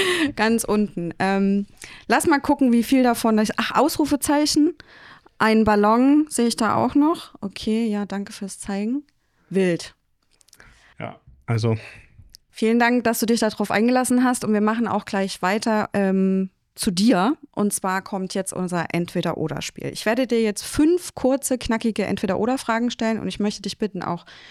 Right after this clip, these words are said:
Speaker 1: so spontan wie möglich einfach nur das eine oder das andere zu benennen, was du mehr fühlst. Okay?
Speaker 2: Mhm.
Speaker 1: Alles klar.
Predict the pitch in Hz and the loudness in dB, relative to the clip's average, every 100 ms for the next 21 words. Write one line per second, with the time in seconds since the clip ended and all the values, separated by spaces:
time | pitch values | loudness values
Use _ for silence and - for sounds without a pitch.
0 | - - 214 - 202 202 254 269 262 226 | -20 -6 -6 -2 -2 0 0 2 2 2
1 | 247 247 247 - - - - - 226 233 | 0 0 -2 -4 -14 -20 -6 -2 0 0
2 | 214 214 190 190 190 196 208 185 180 175 | 0 0 0 0 0 0 0 0 -2 -2
3 | - 175 170 165 - 170 170 170 160 - | -2 -2 -2 -4 -8 -4 0 0 0 -4
4 | 165 156 147 - 143 - - - - 269 | -4 -2 -4 -6 -10 -10 -12 -10 -2 -2
5 | 403 - 131 165 302 - - - - - | -2 -2 4 4 2 -4 -18 -20 -12 -4
6 | 180 185 - 165 | -2 -2 -4 -4